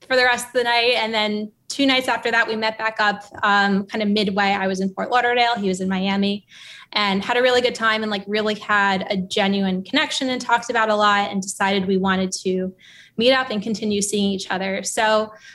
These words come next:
I was not working at the time, and my career does play into my problem that I'm having a lot right now. So I'm a writer by trade, and he's a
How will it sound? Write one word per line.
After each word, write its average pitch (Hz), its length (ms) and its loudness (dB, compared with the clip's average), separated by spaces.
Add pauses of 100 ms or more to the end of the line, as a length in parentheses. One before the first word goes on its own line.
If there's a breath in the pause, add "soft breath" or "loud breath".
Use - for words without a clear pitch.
(200 loud breath)
I 254 160 0
was 294 180 0
not 240 420 0
working 220 540 -2
at 220 160 -2
the 220 60 -6
time, 226 360 0
and 214 140 0
my 214 140 2
career 240 520 0
does 190 320 0
play 175 320 -2
into 202 600 0
my 185 260 -2 (140)
problem 202 640 -2
that 226 120 0
I'm 226 100 0
having 240 260 -2
a - 20 0
lot 254 180 2
right 277 140 -2
now. 294 360 0 (100)
So 240 240 2
I'm 254 280 4
a 240 140 -2
writer 208 540 0
by 285 100 2
trade, 302 360 0
and 233 140 -4
he's 214 360 -4
a 202 400 -2